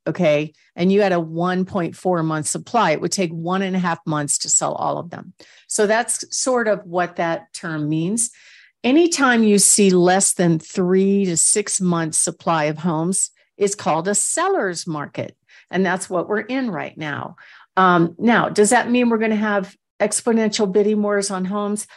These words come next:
No, not necessarily. Um, but I did, we did just have a bidding war last weekend. So it does still happen.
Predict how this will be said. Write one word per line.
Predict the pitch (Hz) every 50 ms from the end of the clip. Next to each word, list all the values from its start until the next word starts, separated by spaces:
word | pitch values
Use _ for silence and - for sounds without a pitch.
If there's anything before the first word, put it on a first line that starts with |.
| _ _ _
No, | 196 190 196 185 170 170 185 214 269
not | 311 269 220 202 - -
necessarily. | 220 226 226 226 - 277 - - 233 220 202 196 196 202 220 262 320 - _ _ _ _ _ _ _ _ _ -
Um, | 190 190 185 190 190 190 196 -
but | - 185 214 202
I | - 196
did, | 190 185 208 214 208 208
we | 196 185
did | 170 170 214 233 302 294
just | - 339 320 -
have | - 240 196 175
a | 170
bidding | 160 160 170 156 160 160 156
war | 151 151 151
last | 151 147 147 151 - -
weekend. | 156 151 147 - 196 196 208
So | - 226 196
it | 175 175 175
does | 196 214 240 294 294
still | - - - - 180 170 165
happen. | 160 - 190 190 226 277 - _ 151 131 139 156 165